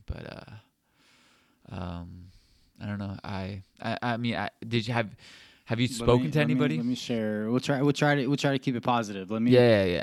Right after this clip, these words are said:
Speaker 2: uh, I'm, I'm gonna share another. The, you know, I mentioned the, the, the sixty-point game.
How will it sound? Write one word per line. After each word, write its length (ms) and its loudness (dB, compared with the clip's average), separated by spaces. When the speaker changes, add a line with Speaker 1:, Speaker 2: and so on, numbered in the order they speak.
Speaker 2:
uh, 160 0
I'm, 240 -2
I'm 140 -2
gonna 100 2
share 380 -2
another. 760 -4
The, 240 -6
you 100 -2
know, 140 2
I 140 -4
mentioned 500 0
the, 100 -8
the, 400 -6
the 80 -8
sixty-point 720 -8
game. 400 -6